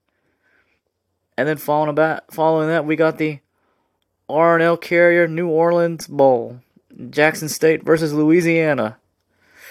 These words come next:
Jackson State versus Louisiana.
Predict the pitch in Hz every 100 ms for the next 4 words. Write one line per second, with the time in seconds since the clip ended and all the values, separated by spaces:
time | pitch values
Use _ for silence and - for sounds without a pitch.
0 | - _ _ _ - - - - - -
1 | 139 143 131 147 - 151 139 139 139 143
2 | 139 143 135 117 107 131